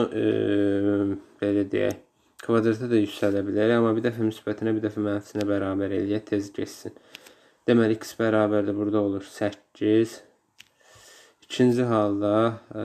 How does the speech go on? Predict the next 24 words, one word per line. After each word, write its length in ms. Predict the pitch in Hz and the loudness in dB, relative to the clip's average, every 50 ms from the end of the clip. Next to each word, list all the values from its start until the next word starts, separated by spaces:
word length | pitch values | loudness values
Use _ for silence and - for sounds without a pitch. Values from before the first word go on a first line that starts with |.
| 104 | -4
deməli, 260 | 104 104 104 104 101 101 - | -4 -4 -2 -4 -6 -6 -4
bu 80 | 110 107 110 | -6 -2 0
birinci 380 | 110 107 107 107 107 107 113 107 | 2 2 4 2 2 0 -2 -4
hal 200 | 107 101 98 101 104 | -4 -4 -4 -4 -4
olur. 300 | 101 101 104 107 117 113 - _ _ _ _ _ _ _ _ _ _ - | -2 -2 0 0 0 -2 -4 _ _ _ _ _ _ _ _ _ _ -6
Daha 80 | 113 110 | -6 -6
doğrusu, 180 | 107 107 113 110 | -6 -4 -6 -4
buna 140 | 110 107 104 | -2 -2 -2
gəlin 240 | 104 104 104 - - | -2 -2 -4 -4 -4
A 220 | 107 107 101 98 | -4 -4 -4 -4
halı 240 | 101 98 101 101 98 104 | -6 -8 -8 -8 -8 -6
deyək. 340 | 104 101 101 101 101 104 107 - - _ _ _ _ _ _ _ _ _ _ _ _ _ _ _ - _ _ _ _ _ - _ _ _ _ _ _ _ _ _ _ _ _ _ _ _ _ _ _ _ _ _ - | -6 -4 -4 -2 -4 -4 -6 -8 -18 _ _ _ _ _ _ _ _ _ _ _ _ _ _ _ -20 _ _ _ _ _ -20 _ _ _ _ _ _ _ _ _ _ _ _ _ _ _ _ _ _ _ _ _ -10
Olsun 420 | 117 113 110 107 - - 113 - - - | -6 -6 -6 -6 -6 -8 -8 -8 -8 -8
A 240 | 113 107 104 104 104 | -6 -6 -4 -4 -4
halı, 300 | 110 104 104 101 107 107 107 | -6 -6 -6 -4 -4 -2 -2
bu 120 | 113 110 - | -2 -2 -2
da 60 | 113 | -4
olsun 380 | 107 104 - - 110 107 107 107 | -6 -6 -6 -6 -6 -6 -2 0
B 160 | 107 104 101 | -2 -2 -2
halı. 280 | 104 101 - - 110 - _ _ _ _ _ - - _ _ _ _ _ _ _ _ _ _ _ _ - _ _ _ _ _ _ - - - _ _ _ _ _ _ _ _ _ - _ _ _ - | -4 -8 -12 -12 -16 -16 _ _ _ _ _ -20 -20 _ _ _ _ _ _ _ _ _ _ _ _ -20 _ _ _ _ _ _ -20 -20 -20 _ _ _ _ _ _ _ _ _ -20 _ _ _ -2
X 380 | 127 117 - - - - - - | -2 -2 -2 -4 -16 -16 -10 -2
minus 440 | 113 110 110 110 104 107 104 101 - - - - | 0 2 2 4 2 0 -2 -6 -10 -16 -10 -4
dörd 320 | - 104 107 110 107 - _ - | -2 0 0 0 -2 -6 _ -4
bərabərdir, 960 | 107 107 104 107 104 104 101 104 107 107 107 107 104 98 104 101 107 110 110 | -2 0 0 2 2 0 0 0 2 2 2 2 2 0 -2 -2 -2 -2 -4